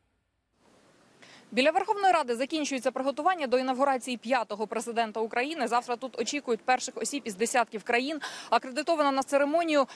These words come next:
більше чотирьохсот медійників, теж із різних країн. Після інавгурації Петро Порошенко збирається висловитися з приводу свого бачення вирішення викликів, які стоять перед країною. А сьогодні у своєму виступі у парламенті прем'єр-міністр Арсеній Яценюк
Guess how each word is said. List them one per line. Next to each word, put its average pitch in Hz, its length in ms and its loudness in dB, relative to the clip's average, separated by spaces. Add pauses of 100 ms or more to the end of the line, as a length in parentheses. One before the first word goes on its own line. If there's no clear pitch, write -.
більше 262 300 0
чотирьохсот 277 880 -2
медійників, 302 640 0 (300)
теж 311 280 4
із 285 200 -2
різних 262 520 0
країн. 269 440 -2 (320)
Після 339 240 0
інавгурації 320 560 2
Петро 285 220 -2
Порошенко 285 440 -2
збирається 262 420 0
висловитися 247 640 0 (140)
з - 80 -20
приводу 254 340 -2
свого 262 440 2
бачення 226 440 0
вирішення 220 420 -2
викликів, 226 440 -2
які 208 160 -4
стоять 214 260 -2
перед 220 220 -2
країною. 277 440 0 (240)
А 226 80 6
сьогодні 339 340 0
у 349 40 0
своєму 320 300 0
виступі 294 320 -2
у 277 80 0
парламенті 277 500 2
прем'єр-міністр 262 760 0
Арсеній 254 460 0
Яценюк 262 480 0